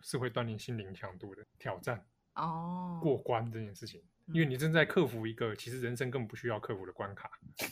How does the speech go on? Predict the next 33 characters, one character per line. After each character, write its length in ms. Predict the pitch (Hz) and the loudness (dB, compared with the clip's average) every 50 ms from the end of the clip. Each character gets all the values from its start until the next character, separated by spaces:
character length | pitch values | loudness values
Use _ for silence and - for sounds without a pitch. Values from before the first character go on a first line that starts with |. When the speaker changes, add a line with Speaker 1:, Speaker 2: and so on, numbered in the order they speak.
| - | -2
Speaker 2:
嗯， 480 | 190 185 180 180 170 165 160 160 160 175 - | 0 0 2 2 0 0 -2 -2 -4 2 6
比 60 | 190 | 6
方 100 | 175 185 | 6 8
说 180 | 220 226 208 208 | 8 6 8 8
用 160 | 214 208 214 | 8 8 8
甘 220 | 214 185 175 180 170 | 8 6 6 6 4
地 140 | 208 190 | 2 0
去 180 | 175 - 190 190 | 2 2 2 0
发 220 | 180 - 160 - | 4 4 6 6
展 240 | 170 175 190 208 190 | 6 6 6 6 6
核 200 | 151 175 165 170 | 6 6 6 6
子 160 | 175 170 151 | 4 4 2
弹。 160 | 135 151 180 190 | 4 6 8 8
Speaker 1:
呃， 60 | 170 | 8
之 60 | 120 | 6
类， 40 | 110 | 6
对， 100 | 135 135 | 4 4
对， 100 | 127 120 | 4 2
对， 80 | 110 107 | 2 4
就 140 | 139 208 208 | 4 6 8
玩 140 | 156 180 | 10 10
电 160 | 233 285 254 226 | 10 10 10 10
动 180 | 247 220 175 | 10 8 8
本 180 | - 113 107 107 | 8 4 2 4
身， 160 | 127 156 - | 4 4 8
玩 220 | 156 143 135 170 202 | 10 10 10 10 10
游 160 | 185 156 160 | 8 6 6
戏 200 | 170 - - 139 | 4 2 -2 -4
本 220 | 113 104 92 92 | -4 -4 -6 -6
身 200 | 92 123 117 117 | -4 -2 -2 -2
是 160 | 117 - - 123 | -2 -4 -4 -4
一 140 | 113 113 | -4 -6
个 300 | 110 - - 107 101 95 | -6 -6 -6 -6 -6 -8